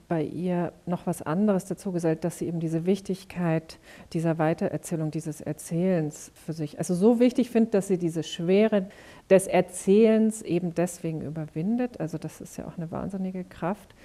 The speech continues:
Und dann ist aber auch noch eine Ebene dazugekommen, abgesehen von der Familie, die sie hier auch in Deutschland hat, hat sie eben,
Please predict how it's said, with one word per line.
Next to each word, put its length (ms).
Und 260
dann 200
ist 180
aber 220
auch 160
noch 160
eine 160
Ebene 300
dazugekommen, 880
abgesehen 440
von 180
der 100
Familie, 400
die 120
sie 100
hier 160
auch 80
in 80
Deutschland 400
hat, 180
hat 160
sie 180
eben, 320